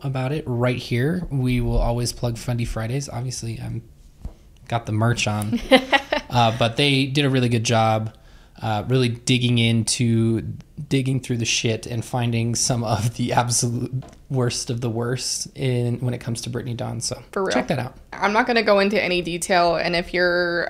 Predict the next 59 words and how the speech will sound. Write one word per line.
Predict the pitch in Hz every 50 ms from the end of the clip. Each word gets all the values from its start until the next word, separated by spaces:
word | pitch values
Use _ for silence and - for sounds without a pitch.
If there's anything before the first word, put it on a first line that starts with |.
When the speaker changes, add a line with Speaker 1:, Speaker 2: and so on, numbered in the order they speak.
| -
Speaker 2:
a | - 185
Brittany | 190 185 180 160 180 185
Dawn | 175 180 165 165 170
snarker, | 170 - - 170 170 165 - 180 170
you're | 160 160
gonna | 165 165 165 165
be | 165 160
like, | 165 165 165 -
"Oh | 247 262
my | 269 269
God, | 254 262 262 254 247
you | 247 247
missed | 247 247 247
so | - 226
many | 226 226 220 220 214
things," | 214 185 175 165 165 160 - -
and | - - 180
I | 175 180
hear | 190 190 175
that, | 175 - 165 156 170 - - - - - - - - - -
and | - 180
I | 180
get | 175 180 175 170
that, | - - 131 - -
but | 190 196 180 139
we | 180 190
just | 185 202 196 -
can't | - 214 185 -
cover | - - 196 160 - 151
all | 156 147
the | 151 170
things. | - - 113 110 185 - - - - - - - - - - -
So | - - - 202 196 190 180
I'm | - - 202 208
just | 214 214 -
going | - 220 208 202
to | 208 - 180
give | 165 190 180 180 170 170 156 156 156 - - - - - -
an | 196 196
overview, | 165 123 180 165 170 170 - 160 160 156 160 -
and | - 170 165
there | 165 170 165
will | 170 170
be | 143 170 175
things | 170 175 151 160 147 -
that | - 151
I | 147 143 151
miss. | 143 131 175 - - - -
And | - - 190 180 160
if | 165 190 - - - - - - - -
you | 196 175 180 180 180
really | 165 165 175 180 190 185 190 190 190 185 - -
need | - 185 175 175 165 165 170 160 - 160
the | 165 170
tea, | 170 170 - - 160 156 151 156 156 -
you | - 165 156 156
can | - 185 160 160
go | 156 156 160 156 156
to | - - - - 156 156 165 156 156 156